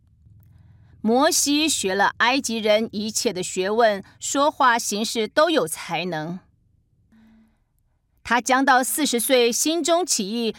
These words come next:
去看望他的弟兄以色列人，去帮助并照顾他们。摩西心中有渴望，想帮助他的弟兄。到了那里，见他们一个人受冤屈，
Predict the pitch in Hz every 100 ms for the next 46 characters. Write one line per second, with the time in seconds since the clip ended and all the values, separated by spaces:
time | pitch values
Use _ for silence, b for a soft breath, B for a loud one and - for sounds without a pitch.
0 | - 240 - 247 214 202 196 226 220 -
1 | 254 220 240 240 240 202 208 269 269 247
2 | 202 202 220 262 - 226 - 294 339 294
3 | 285 247 240 220 349 285 190 165 165 170
4 | 160 - 247 339 359 359 349 359 381 262
5 | 277 - 175 196 190 180 165 285 370 330
6 | - 190 175 160 160 - 170 175 196 _
7 | _ _ _ _ _ _ _ _ 285 277
8 | 277 330 294 247 240 277 277 B - 247
9 | 202 226 220 - 220 262 233 220 240 262
10 | 220 214 247 269 - 277 311